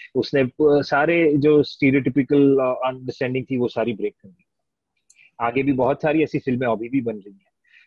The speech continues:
So, मुझे लगता है कि जैसे ही गुजराती सिनेमा अपने, अ, ए-, अपने साहित्य से जुड़ना शुरू करेगा, ऐसी कहानियों के साथ experiments करना शुरू करेगा, अ, जो कि एक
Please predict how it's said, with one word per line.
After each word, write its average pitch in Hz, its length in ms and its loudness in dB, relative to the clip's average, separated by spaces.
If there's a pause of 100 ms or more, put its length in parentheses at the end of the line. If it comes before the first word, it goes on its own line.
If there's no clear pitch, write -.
So, 165 80 -6
मुझे 156 140 0
लगता 185 220 0
है 196 80 0
कि 180 100 0
जैसे 143 360 -2
ही 190 360 -4
गुजराती 135 460 -4
सिनेमा 143 420 -6
अपने, 143 600 -8 (480)
अ, 107 300 -12
ए-, 151 140 -6 (360)
अपने 151 260 -4
साहित्य 160 380 -2
से 160 140 0
जुड़ना 143 300 0
शुरू 127 260 -4
करेगा, 107 420 -4 (420)
ऐसी 156 260 -4
कहानियों 151 440 -2
के 147 100 -4
साथ 143 240 -4
experiments 143 480 -6
करना 127 240 -10
शुरू 120 220 -12
करेगा, 104 360 -10 (480)
अ, 123 260 -4
जो 135 220 -4
कि 160 120 -4
एक 151 380 -4